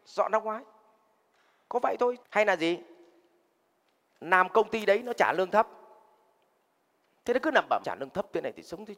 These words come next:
nào được, trả lương thấp thế này thì sống thế nào được. Để hỏi sao mày không đi xin việc chỗ khác? Không đứa nào nó nhận. Vậy thì rõ ràng đấy là may đây còn gì nữa.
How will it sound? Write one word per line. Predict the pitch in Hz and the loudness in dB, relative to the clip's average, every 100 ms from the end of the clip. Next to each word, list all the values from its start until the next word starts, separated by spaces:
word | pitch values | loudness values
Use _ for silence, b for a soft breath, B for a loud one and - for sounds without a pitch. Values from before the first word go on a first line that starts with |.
| 208 | -12
nào | - | -12
được, | - - | -12 -12
trả | 82 | -10
lương | 143 | -8
thấp | 170 190 | -8 -8
thế | 165 | -8
này | 113 - | -10 -12
thì | - | -10
sống | 202 - | -10 -8
thế | |
nào | 202 | -6
được. | 151 117 B B - | -6 -6 B B -6
Để | 160 | -2
hỏi | 127 | -2
sao | - 190 | 2 2
mày | 156 | 2
không | 170 175 | -4 -10
đi | |
xin | 160 180 | -12 -8
việc | 147 - | -6 -6
chỗ | 147 | -6
khác? | 190 190 b b b _ - | -6 -6 b b b _ -14
Không | 226 | -10
đứa | 220 | -6
nào | 202 127 | -4 -6
nó | |
nhận. | 151 143 - _ _ _ _ _ _ _ _ _ _ _ _ _ _ _ - | -6 -8 -8 _ _ _ _ _ _ _ _ _ _ _ _ _ _ _ -8
Vậy | 220 | -8
thì | 240 | -6
rõ | 247 269 | -4 0
ràng | 254 254 | 2 4
đấy | 269 302 | 4 2
là | 339 320 269 254 247 | -6 -4 -2 0 -2
may | 254 254 262 | -2 -2 -2
đây | 254 | -2
còn | 240 | -4
gì | 226 233 | -6 -8
nữa. | 254 | -10